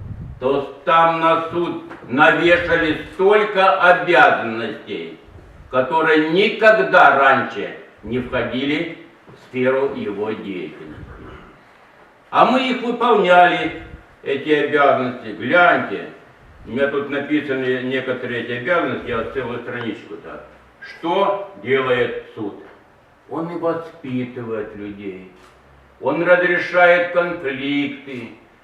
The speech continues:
он и предупреждает правонарушения, он и наказывает и так далее. Это на суд возложена вся предупредительно-правовая и правоохранительная деятельность. Это не сфера его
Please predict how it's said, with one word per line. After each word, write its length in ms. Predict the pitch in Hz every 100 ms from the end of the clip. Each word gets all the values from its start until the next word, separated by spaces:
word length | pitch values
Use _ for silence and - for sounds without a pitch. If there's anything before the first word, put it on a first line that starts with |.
| -
он 200 | 135 180
и 60 | 185
предупреждает 1040 | 185 175 180 180 165 127 175 175 175 -
правонарушения, 1400 | 175 170 170 170 165 165 - 143 151 151 143 139 131 120 - - - _ _ _ -
он 260 | - 190
и 140 | 196 196
наказывает 960 | 196 196 - 196 180 170 170 160 -
и 120 | 165 160
так 260 | 190 -
далее. 500 | 156 117 - - - - - _
Это 600 | 127 127 151 196 - - - - -
на 440 | 147 143 143 147 -
суд 260 | 226 -
возложена 1000 | 180 165 156 156 151 123 127 113 107 - - -
вся 460 | 180 190 202 - - - - _ 143
предупредительно-правовая 2000 | 156 170 180 - 170 165 196 208 202 196 190 180 175 165 160 156 170 190 180 180
и 40 | -
правоохранительная 920 | 170 170 165 160 165 165 160 151 156
деятельность. 580 | 135 123 113 - 90 - - -
Это 260 | - - 165
не 380 | 170 196 - -
сфера 440 | 147 180 190 185 170
его 280 | 165 160